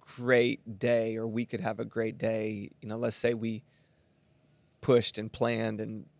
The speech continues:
prepared this awesome big event for the church, and it came off, and people's lives were changed, and it was amazing. Before that day is over, I'm already,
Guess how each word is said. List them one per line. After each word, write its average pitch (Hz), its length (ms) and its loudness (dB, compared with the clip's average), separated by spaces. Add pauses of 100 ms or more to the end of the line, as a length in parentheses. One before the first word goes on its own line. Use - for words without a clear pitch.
(120)
prepared 113 380 0
this 113 180 -4
awesome 113 380 0
big 113 200 0
event 113 300 -2
for 120 100 -6
the 110 120 -4
church, - 600 -2 (480)
and 117 140 -2
it 113 160 -2 (240)
came 120 280 2
off, 110 420 2
and 104 260 -10 (920)
people's 117 360 2
lives 117 340 8
were 110 80 -6
changed, 110 720 -2
and 110 100 -4
it 110 80 -6
was 113 180 -4
amazing. 110 680 -4 (760)
Before 131 500 4
that 117 240 4
day 113 160 0
is 110 140 0
over, 107 360 2
I'm 110 180 0
already, 110 600 0